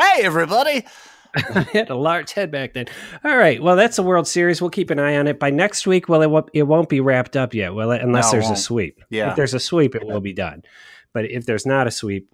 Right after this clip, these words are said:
Speaker 2: uh, we, we may be checking in on this next week.
Speaker 1: Yes, we
Speaker 2: All
Speaker 1: will.
Speaker 2: right. Speaking of baseball, we wanna do our Alan Bannister update. We, Alan Bannister played for the Indians in nineteen eighty-two.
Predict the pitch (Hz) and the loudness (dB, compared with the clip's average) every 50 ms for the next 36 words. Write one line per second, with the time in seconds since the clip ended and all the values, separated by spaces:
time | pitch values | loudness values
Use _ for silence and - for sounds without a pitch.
0 | _ _ - 104 98 95 104 107 110 107 98 95 98 101 101 101 98 95 92 87 | _ _ -6 -4 -4 -4 -6 -6 -6 -6 -6 -6 -8 -8 -8 -6 -6 -6 -6 -6
1 | 92 87 - - 95 90 - 92 90 87 82 82 82 82 82 82 - - 87 80 | -8 -8 -8 -8 -8 -8 -8 -10 -10 -10 -10 -12 -14 -14 -14 -14 -14 -14 -14 -16
2 | - - - - - - _ _ _ _ _ _ _ _ _ _ _ _ _ _ | -20 -20 -20 -20 -20 -20 _ _ _ _ _ _ _ _ _ _ _ _ _ _
3 | _ _ _ - - 107 101 87 90 95 87 - - - - 117 117 107 85 - | _ _ _ -20 -20 -20 -20 -16 -14 -12 -12 -10 -8 -6 -2 -2 -2 -2 -4 -8
4 | _ _ _ _ _ _ _ _ _ _ _ _ _ - - 160 143 147 147 139 | _ _ _ _ _ _ _ _ _ _ _ _ _ -10 -6 -4 -2 0 0 0
5 | 120 131 135 131 - - 151 147 151 156 139 - - 123 120 120 120 120 117 117 | 0 -2 -2 -2 -2 0 0 2 2 2 0 0 -4 -4 -4 -2 -4 -4 -4 -4
6 | 127 117 113 107 - 123 131 139 131 117 107 113 113 113 123 117 - - 110 107 | -4 -4 -4 -4 -4 -4 -2 -2 -2 -2 -2 -2 -4 -4 -4 -6 -6 -6 -6 -6
7 | 113 110 - - 120 123 - - 127 117 - - 123 131 131 120 120 117 120 123 | -6 -6 -6 -6 -6 -6 -6 -8 -10 -10 -8 -4 -4 -2 -2 -2 -2 -2 -2 -2
8 | 127 - - - 135 131 127 - 131 127 123 120 - - 110 107 104 107 117 127 | -4 -4 -4 -4 -4 -4 -4 -4 -6 -4 -4 -4 -6 -6 -6 -6 -6 -6 -4 -4
9 | 135 143 139 123 113 110 113 117 113 - 127 113 113 110 107 107 104 - - - | -4 -4 -6 -6 -6 -6 -6 -6 -6 -6 -6 -4 -4 -4 -6 -8 -10 -8 -6 -4
10 | 123 135 170 196 | -4 -4 -4 -6